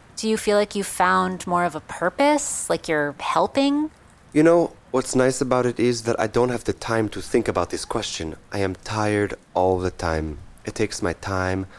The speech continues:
Speaker 2: my energy. But I think this is the path I am supposed to walk. This is what I am supposed to do, even if I can't say exactly how it's changing me. It does make learning better.
Speaker 1: What do you mean?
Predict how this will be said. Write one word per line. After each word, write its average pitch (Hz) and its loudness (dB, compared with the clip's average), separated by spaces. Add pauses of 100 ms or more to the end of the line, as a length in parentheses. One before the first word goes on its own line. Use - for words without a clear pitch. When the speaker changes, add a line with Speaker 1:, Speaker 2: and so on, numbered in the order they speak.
(220)
Speaker 2:
my 90 -2
energy. 95 -2 (680)
But - -6
I 104 -2
think - -2 (100)
this 110 -2
is 110 -4
the 98 -2
path 110 -4
I 90 -2
am 90 0
supposed - -6
to 101 2
walk. 92 0 (800)
This 104 -4
is 101 -2
what 104 0
I 101 2
am 98 -2
supposed - -6
to 98 -6
do, 95 0
even 107 0
if 107 -2
I 104 -2
can't 101 -2
say 107 2
exactly 90 -2
how 110 0
it's 95 -4
changing 80 -4
me. 67 -12 (720)
It - -18
does 110 2
make 90 2
learning 87 2
better. 71 -4 (280)
Speaker 1:
What 269 4
do 277 4
you 277 6
mean? 277 4